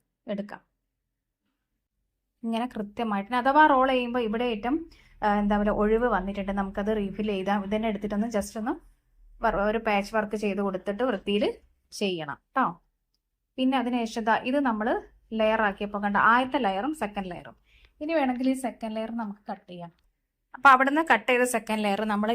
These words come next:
ഇവിടെ വെക്കുന്നു, കാരണം ഇത് ബാക്കിയുണ്ടല്ലോ. അപ്പൊ നമുക്ക് ഇവിടെ വെക്കാം. ഇവിടെ വെച്ചിട്ട് ഇതിനെ നീട്ടി നമ്മള് കൊണ്ടുപോകണം. കണ്ടോ, ദാ ഈ ഒരു ലെവലിലാണ് നമ്മള്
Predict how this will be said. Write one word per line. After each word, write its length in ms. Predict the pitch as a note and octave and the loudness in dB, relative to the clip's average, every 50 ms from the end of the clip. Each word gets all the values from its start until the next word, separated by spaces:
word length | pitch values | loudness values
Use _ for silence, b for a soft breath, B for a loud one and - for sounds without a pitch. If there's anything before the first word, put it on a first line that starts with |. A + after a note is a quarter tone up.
| A3+ - A3+ | -2 -2 -4
ഇവിടെ 240 | G#3+ A3 A3 B3 B3+ B3 | -2 0 2 4 4 4
വെക്കുന്നു, 380 | G3 F#3 - - F3 F3 D#3+ D#3 E3 - - | 4 2 0 -6 -6 -6 -6 -8 -10 -6 0
കാരണം 220 | A3 A3 A#3+ C4+ C4 B3 | 2 4 4 4 4 4
ഇത് 120 | B3+ D4+ E4 C#4 - - - - A3 A3+ | 4 2 0 0 -4 -10 -12 -2 2 4
ബാക്കിയുണ്ടല്ലോ. 640 | A3+ A#3 A3+ A3+ - D#4+ D#4 B3+ A3 F#3 F3+ D#3+ E3 - _ _ _ b b b b b b | 6 6 4 4 4 2 4 4 2 2 0 -2 -4 -8 _ _ _ b b b b b b
അപ്പൊ 120 | _ - B3+ A#3+ | _ -6 -2 -2
നമുക്ക് 280 | A#3 A3+ A3 - C4 C#4+ D4+ D4 - A3 | 0 0 0 0 2 0 0 0 -2 -2
ഇവിടെ 180 | G#3 G#3+ A#3 A#3 G#3+ | 2 4 4 4 4
വെക്കാം. 280 | G3+ - - D#3 - - - - - - - - - _ - _ _ _ _ _ _ _ _ _ _ _ - | 2 -2 -4 -8 -10 -10 -18 -20 -20 -20 -20 -20 -20 _ -20 _ _ _ _ _ _ _ _ _ _ _ -2
ഇവിടെ 180 | A#3 A#3 A#3 B3+ A#3+ A3 | -2 0 2 2 0 -2
വെച്ചിട്ട് 360 | G3+ G3+ - G3+ G#3 B3 D#4 G#4 - A3 | -4 -6 -8 -4 0 0 0 0 -2 -6
ഇതിനെ 220 | G3+ G#3+ A3 A#3 A#3 A3 | -8 -4 -2 -2 0 0
നീട്ടി 360 | G3+ G3+ G3+ G3+ G#3 - B3 A#3+ G#3+ | 0 0 -2 -2 -4 -4 -4 -4 -2
നമ്മള് 240 | F#3 F3+ F3+ G#3+ D4+ G4 - _ _ _ _ _ _ _ _ _ _ _ _ _ _ _ _ _ _ _ _ _ _ _ - | -2 -2 -2 -2 -2 -2 -4 _ _ _ _ _ _ _ _ _ _ _ _ _ _ _ _ _ _ _ _ _ _ _ -2
കൊണ്ടുപോകണം. 440 | A3+ G#3+ G3+ G3+ F#3+ F3+ E3 E3 F3+ G3+ | 0 0 2 0 0 0 -2 -2 -4 -4
കണ്ടോ, 180 | A3 G#3+ F3+ D#3 - _ _ _ _ _ _ _ _ _ _ _ _ _ _ _ - - | -2 -2 -2 -2 -4 _ _ _ _ _ _ _ _ _ _ _ _ _ _ _ -14 -14
ദാ 80 | G3 - - _ _ _ _ _ _ _ _ _ _ _ _ _ _ _ _ - A#3+ B3+ | -14 -14 -14 _ _ _ _ _ _ _ _ _ _ _ _ _ _ _ _ -8 -4 -2
ഈ 20 | C4+ C#4 | 0 2
ഒരു 120 | C#4 B3+ A3+ G#3 G3 G3+ | 2 2 0 0 0 0
ലെവലിലാണ് 520 | G#3 G3+ G3 G#3 G#3+ A3 A3 G3 F#3+ F#3+ G3 F#3+ | -2 0 0 0 0 2 2 2 2 2 0 -4
നമ്മള് 240 | F#3+ G3 G3 A#3+ | -4 -2 -2 -2